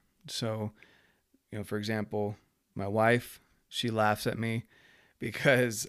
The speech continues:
I'll walk around the house wearing Crocs. Uh, she'd probably kill me if I left the house and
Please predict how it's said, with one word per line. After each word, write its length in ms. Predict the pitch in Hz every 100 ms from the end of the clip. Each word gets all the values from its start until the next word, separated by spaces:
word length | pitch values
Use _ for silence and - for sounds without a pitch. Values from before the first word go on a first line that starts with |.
| -
I'll 180 | 120
walk 240 | 117 113 123
around 200 | 113 113
the 60 |
house 300 | 107 107 107
wearing 240 | 117 110 104
Crocs. 500 | - 110 107 - - _ - - - -
Uh, 100 | 104
she'd 200 | - 107
probably 260 | 117 110
kill 240 | 107 127 120
me 280 | 113 117 - _ -
if 280 | 110 104
I 140 | - 110
left 300 | 117 117 -
the 80 | 110
house 600 | 123 120 110 113 - - - -
and 460 | 117 110 107 107